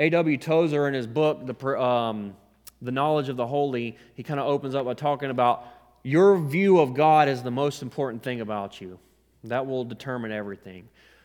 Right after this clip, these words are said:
And so do you know God to be a loving God, a God who is full of forgiveness and quick to forgive, a God who will forbear with you and carry you to the very end? Do you know a God of love like that? Is that your God?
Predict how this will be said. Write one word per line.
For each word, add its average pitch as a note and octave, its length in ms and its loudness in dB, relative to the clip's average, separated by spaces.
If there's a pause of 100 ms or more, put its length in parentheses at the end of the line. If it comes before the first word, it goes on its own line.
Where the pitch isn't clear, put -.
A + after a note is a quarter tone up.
And A#2 180 -6
so B2+ 160 -4
do A#2+ 120 -6
you E3+ 260 0
know E3+ 220 2
God D#3 320 2
to D3+ 40 -4
be C#3+ 120 -2
a C3+ 60 -2
loving C#3 400 0
God, C#3 440 -4
a A#2+ 60 -14
God B2+ 340 -2
who B2+ 260 -4
is A2 280 -4 (240)
full C#3+ 260 -2
of C3 80 -4
forgiveness C3 720 -4
and G#2+ 120 -10
quick C3+ 260 -6
to B2+ 60 -12
forgive, B2+ 560 -4 (280)
a A2 60 -16
God B2 320 -2
who B2 120 -8
will A#2 340 -4 (300)
forbear C3+ 760 0
with C#3 220 -4
you C#3 420 -2
and A2 520 -6
carry C#3 360 -2
you C3 180 -4
to C3 140 -12
the B2 100 -8
very A#2+ 360 -2
end? B2 340 -6 (680)
Do A#2+ 120 -8
you C#3+ 200 -4
know D3 280 2
a B2 40 0
God B2+ 440 2
of A2 180 -8
love B2 260 2
like A#2+ 240 -2
that? B2+ 520 -2
Is A2 180 -12
that B2 340 0
your B2 100 -8
God? C3 460 -2